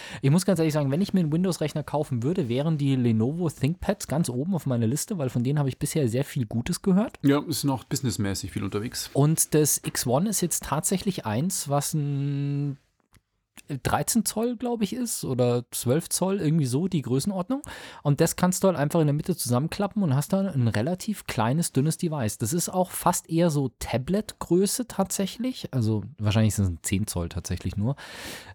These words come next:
Speaker 1: Ähm, ist aber auch halt so dick wie ein Tablet, hat keine feste Tastatur dran. Und es hat einfach nur ein Display, was hinten einen Ständer hat, sodass du es aufstellen kannst. Und es gibt eine externe Bluetooth-Tastatur, die sich auch total geil, wenn du das Ding einfach so faltest, hat's in der Mitte noch einen kleinen Spalt. Und wenn du diese super ultra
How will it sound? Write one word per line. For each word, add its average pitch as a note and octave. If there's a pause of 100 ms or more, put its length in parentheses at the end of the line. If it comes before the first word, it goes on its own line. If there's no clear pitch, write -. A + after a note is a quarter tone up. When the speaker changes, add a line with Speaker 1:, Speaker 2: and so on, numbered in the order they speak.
(100)
Speaker 1:
Ähm, G2
ist B2+
aber E3
auch B2
halt C#3
so B2
dick D#3+
wie C3+
ein B2+
Tablet, F3
hat -
keine C#3
feste -
Tastatur B2+
dran. F3+ (440)
Und C#3
es C3
hat -
einfach D3
nur C#3
ein A2+
Display, A#3
was D3+
hinten C#3+
einen G2
Ständer F3
hat, G#3
sodass A2
du G#2+
es -
aufstellen G#3
kannst. A#3 (540)
Und D#3
es -
gibt -
eine G3
externe E3
Bluetooth-Tastatur, F3+
die C3+
sich E3
auch C#3+
total B2+
geil, A#2
wenn A#2+
du A2
das G#2+
Ding C#3
einfach A#2+
so B2
faltest, C#3+
hat's -
in B2
der G#2+
Mitte C#3+
noch C3
einen A#2+
kleinen A2
Spalt. G#2+
Und G2+
wenn G2+
du G#2+
diese G#2
super -
ultra D#3+